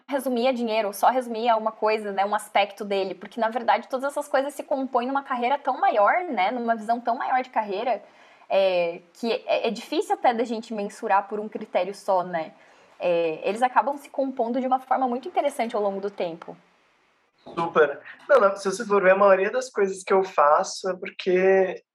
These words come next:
Speaker 2: eu acredito muito. Quase todos os projetos que eu pego, na verdade, acho que todos os projetos que eu pego é porque eu acredito muito naquele projeto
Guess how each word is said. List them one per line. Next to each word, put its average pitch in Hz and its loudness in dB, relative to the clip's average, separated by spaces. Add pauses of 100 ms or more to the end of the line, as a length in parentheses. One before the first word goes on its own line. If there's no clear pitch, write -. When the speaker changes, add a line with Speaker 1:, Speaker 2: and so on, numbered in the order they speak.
(300)
Speaker 2:
eu 151 4
acredito 175 -2
muito. 185 -2 (1200)
Quase 175 6
todos 208 4
os - -12
projetos 180 2
que - -4
eu 170 0
pego, 151 6
na 170 4
verdade, 220 2
acho - -14
que - -18
todos 214 2
os - -16
projetos 175 2
que - 0
eu 175 0
pego 151 4
é - 0
porque - -4
eu 214 4
acredito 233 -6
muito 240 0
naquele 240 2
projeto 175 6